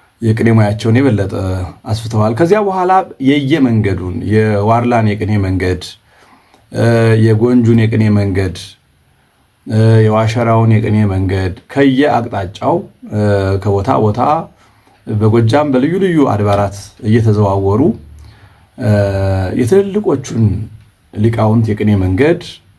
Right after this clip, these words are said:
ምስጢር፣ ጥበብ፣ ስልት፣ እ፣ በሚገባ፣ እ፣ የተማሩ ሊቅ ናቸው።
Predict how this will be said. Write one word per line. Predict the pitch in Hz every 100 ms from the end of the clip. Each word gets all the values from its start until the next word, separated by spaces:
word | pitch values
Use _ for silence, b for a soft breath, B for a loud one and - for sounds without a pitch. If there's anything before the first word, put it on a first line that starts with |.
| _
ምስጢር፣ | 101 95 - - 147 165 - _ _
ጥበብ፣ | - 95 127 151 160
ስልት፣ | - 131 143 147 - - _ b b b b b
እ፣ | 117 110 107 104 101 107
በሚገባ፣ | 127 151 147 131 107 107 98 92 87 80 78 -
እ፣ | 87 87
የተማሩ | 104 110 113 110 110 107
ሊቅ | 117 113
ናቸው። | 95 - 151